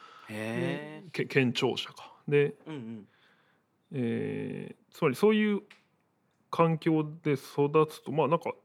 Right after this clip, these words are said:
Speaker 2: 例えば、逆にこう、初めて学校に行った時にちょっと発音が、
Speaker 1: うん。
Speaker 2: え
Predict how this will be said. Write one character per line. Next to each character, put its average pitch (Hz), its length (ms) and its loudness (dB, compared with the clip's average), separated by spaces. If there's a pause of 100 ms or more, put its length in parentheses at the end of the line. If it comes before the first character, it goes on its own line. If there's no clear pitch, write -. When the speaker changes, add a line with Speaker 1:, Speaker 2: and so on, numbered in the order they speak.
Speaker 2:
例 190 100 4
え - 20 4
ば、 120 200 0 (1700)
逆 147 280 2
に 196 60 4
こ 170 340 2 (680)
う、 - 40 -12
初 165 200 4
め 170 60 6
て 131 60 2
学 120 160 4
校 139 140 4
に 135 80 4
行 - 20 -10
っ 131 100 4
た - 0 -
時 131 200 -4
に - 100 -8
ち - 60 -8
ょ 165 40 0
っ - 20 -4
と - 80 -10
発 - 300 -2
音 214 180 6
が、 190 100 4
Speaker 1:
う - 20 2
ん。 185 60 -4 (720)
Speaker 2:
え - 40 -12